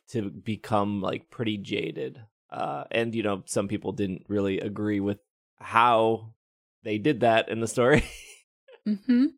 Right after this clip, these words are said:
Speaker 1: But, like, to me, it was like, okay, that, those are the points they wanna hit to make this kid become, like, somebody who despises you. And I, I did, I did like that.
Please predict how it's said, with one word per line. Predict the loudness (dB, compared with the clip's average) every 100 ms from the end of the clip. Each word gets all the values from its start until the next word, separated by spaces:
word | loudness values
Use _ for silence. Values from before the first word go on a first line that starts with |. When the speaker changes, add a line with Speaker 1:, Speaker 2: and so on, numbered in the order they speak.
| _
Speaker 1:
But, | 2 6
like, | 6 4 0 -14 _ _ _ -6
to |
me, | 0 4
it | 4
was | 4 4
like, | 2 4
okay, | 2 4 2 2
that, | 0 0 _ _ _ _
those | -2 2 2
are | 2
the | 4 4 2 -4 -8
points | -2 0 2
they | 2
wanna | 2 2
hit | 0 0 -2
to | -4
make | -2 -2
this | -4 -4 -8 _
kid | -2 -2 -2
become, | -6 -2 0 0
like, | -2 -4 _ _ _ _ _ _ _ _ _ _ _ _
somebody | -2 2 4 4
who | 2
despises | 0 0 2 2 2 -4 -4
you. | -4 -4
And | 0
I, | 0 4
I | 4
did, | 4 2 2
I | 2
did | 2 2
like | 0 0
that. | 2 4 2